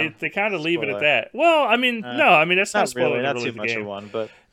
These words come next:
Speaker 1: But they, they leave it at that. That, it's just a good way of explaining this. Like, they leave it at that.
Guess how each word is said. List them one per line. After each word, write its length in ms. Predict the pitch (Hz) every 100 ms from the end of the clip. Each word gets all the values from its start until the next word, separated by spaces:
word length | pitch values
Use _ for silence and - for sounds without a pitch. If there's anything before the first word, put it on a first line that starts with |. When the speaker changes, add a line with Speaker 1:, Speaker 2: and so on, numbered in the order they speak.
| -
Speaker 1:
But 260 | 180 214 208
they, 180 | 233 226
they 180 | 220
leave 260 | 202 240 233
it 60 | 202
at 100 | 180
that. 220 | 160 -
That, 160 | 180 190
it's 120 | 185
just 180 | 220 -
a 60 |
good 220 | 180 190
way 140 | 180 175
of 60 |
explaining 500 | 151 - - 196 156
this. 220 | 123 110 143
Like, 120 | 139
they 140 | 170
leave 320 | 156 170 190
it 60 | 170
at 120 | 143
that. 340 | 151 135 95